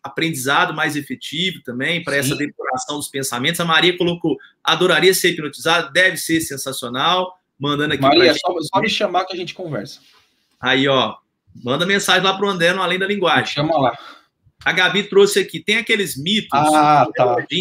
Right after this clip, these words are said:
Speaker 1: nos filmes que as pessoas do mal usam a hipnose pra fazer as coisas que elas mandam, lembrei agora.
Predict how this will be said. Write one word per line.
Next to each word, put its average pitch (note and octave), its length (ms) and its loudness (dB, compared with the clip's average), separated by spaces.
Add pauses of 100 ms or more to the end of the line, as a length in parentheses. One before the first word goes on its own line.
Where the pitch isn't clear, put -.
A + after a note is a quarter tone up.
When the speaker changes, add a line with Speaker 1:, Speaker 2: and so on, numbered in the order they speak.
Speaker 1:
nos G3 200 -4
filmes F3 260 0
que F#3+ 80 0
as F3+ 100 0
pessoas E3+ 460 0
do G#3 120 2
mal F3 480 4
usam G#3 340 4
a G#3+ 40 2
hipnose F3 380 -2
pra F#3+ 120 -4
fazer F3 260 -2
as F3+ 120 -2
coisas E3+ 240 -2
que - 80 -4
elas F3+ 200 -2
mandam, F3+ 400 -2
lembrei F3+ 320 0
agora. D3+ 420 0